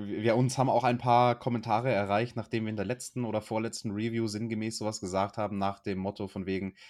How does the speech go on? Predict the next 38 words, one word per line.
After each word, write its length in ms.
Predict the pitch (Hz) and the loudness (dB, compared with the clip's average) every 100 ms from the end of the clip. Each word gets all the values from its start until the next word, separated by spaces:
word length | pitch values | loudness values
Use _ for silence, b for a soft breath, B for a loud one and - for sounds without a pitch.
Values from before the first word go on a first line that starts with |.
| B B | B B
ja, 220 | 92 110 | 4 6
der 140 | 104 | 4
Hangman, 640 | 107 113 113 110 110 110 101 | 2 2 2 0 0 -2 -4
äh, 360 | - - 80 - | -12 -14 -14 -6
ma-, 160 | 113 | -4
man 180 | 104 107 | -2 0
hat 140 | 120 | 0
halt 160 | 127 104 | 0 -2
viele 260 | - 127 110 | -2 -2 0
Sachen 360 | 113 - 117 | 0 0 -6
versucht, 680 | - 107 98 113 117 - - | -2 -4 0 0 -2 -6 -6
um 140 | 113 | -2
ihn 100 | 113 | -2
zu 160 | 104 110 | -2 -4
legitimieren. 920 | 95 95 98 - 101 120 101 110 151 _ _ _ _ - | -2 -2 -4 -4 0 2 2 0 -4 _ _ _ _ -2
Und 140 | 117 | 4
ja, 200 | 131 175 | 6 6
er 140 | 95 | 4
hat 140 | 123 156 | 0 -2
viele 260 | - 202 | -4 -4
große 380 | 101 87 92 - | -4 -2 -4 -4
Matches 400 | 85 90 101 - | -8 -8 -8 -8
gewonnen. 520 | 104 87 87 85 82 - _ _ _ _ _ _ _ _ | -6 -4 -4 -4 -10 -14 _ _ _ _ _ _ _ _
Er 120 | 127 127 | -4 -4
ist 160 | 123 | -4
trotzdem 340 | 135 131 - 123 | -4 -2 0 2
noch 180 | 113 | 2
nicht 220 | 107 92 - | 0 -6 -2
over. 460 | 147 185 92 - _ _ | 0 0 -2 -4 _ _
So 140 | - | -6
der, 120 | 92 | -4
der 160 | 98 113 | 2 4
ganze 540 | 107 127 160 - - | 4 2 2 -2 -2
Act 420 | 120 143 - - - _ | -2 -4 -6 -20 -20 _
vom 340 | - 117 107 | 0 0 2
Hangman 540 | 120 139 131 113 104 - | 2 2 2 0 -2 -4
als 380 | 95 113 123 - | 0 0 0 -4
Champion, 640 | - 127 131 92 95 120 | 0 0 0 -2 0 -2